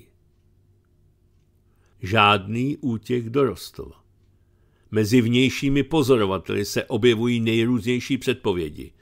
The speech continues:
Někteří se vážně obávají, že vypukne občanská válka – Jiní jsou přesvědčeni, že Trump nebude zatčen a vše skončí mírově. Zejména proto,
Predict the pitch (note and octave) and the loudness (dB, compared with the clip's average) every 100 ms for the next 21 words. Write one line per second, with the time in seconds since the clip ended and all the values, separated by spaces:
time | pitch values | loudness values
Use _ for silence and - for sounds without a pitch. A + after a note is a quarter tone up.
0 | _ _ - _ G#2 A2 - C3+ G#2+ B2+ | _ _ -20 _ -2 -2 2 0 2 -2
1 | - B2 G2 A2 A2+ A#2 A2+ A#2+ G2+ G#2 | 0 0 0 0 -2 -4 -6 -4 -2 0
2 | G#2 G#2+ A2+ A2+ A2 G2+ G#2 G#2+ A#2+ - | 0 -4 -4 -4 0 0 0 -2 -6 -6
3 | A2 G#2 - A2 G#2 - F2+ E2+ E2+ E2+ | -6 -8 -8 -8 -8 -6 -4 -2 -4 -6
4 | E2+ F#2+ G#2 - _ _ _ - - G#2+ | -8 -10 -10 -12 _ _ _ -20 -8 -2
5 | A2+ B2 B2+ C#3 C3 E3 - C#3 A2+ - | 2 2 4 4 4 2 -2 0 -2 -2
6 | G#2 G2+ F#2+ G#2+ - G2+ A#2 B2+ G#2+ A2 | -4 -4 0 -2 0 0 0 -4 -2 0
7 | B2 A2+ F2 G2+ - - A2 - A2 - | 0 0 -2 -4 -6 -6 -6 -6 -8 -8
8 | - A2+ - A2 G#2+ - A2 A2 B2 A2 | -6 -6 -6 -6 -6 -8 -6 -4 -4 -4
9 | E2+ - - - _ _ _ _ _ - | -6 -10 -16 -20 _ _ _ _ _ -10
10 | F#2+ A#2+ A2 A2 A2+ G#2 - G2 - G#2 | 0 2 4 2 2 0 0 0 0 -4
11 | G2+ | -4